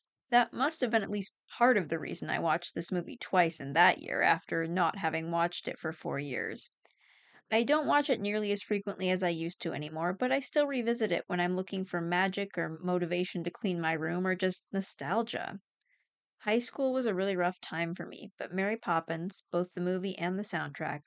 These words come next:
really helped me keep my head afloat when I felt like I was drowning, so it will always be special to me for that reason, in addition to just being a nice, well-told story that I enjoy. So,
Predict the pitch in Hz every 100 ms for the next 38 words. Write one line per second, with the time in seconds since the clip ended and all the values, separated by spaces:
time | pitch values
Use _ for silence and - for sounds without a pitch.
0 | _ 202 208 233 240 247 202 190 - -
1 | 175 180 196 175 - 165 156 - 160 170
2 | - 170 185 170 170 170 - 160 160 -
3 | - - - - - - 233 208 214 202
4 | 220 233 214 214 185 196 - 180 180 175
5 | 170 185 - 139 - - - 175 180 202
6 | 202 196 196 202 - - 214 233 220 233
7 | 247 - 185 240 269 247 240 - 214 254
8 | 170 180 196 202 175 185 233 - - _
9 | _ _ _ _ _ _ _ _ _ -
10 | 214 240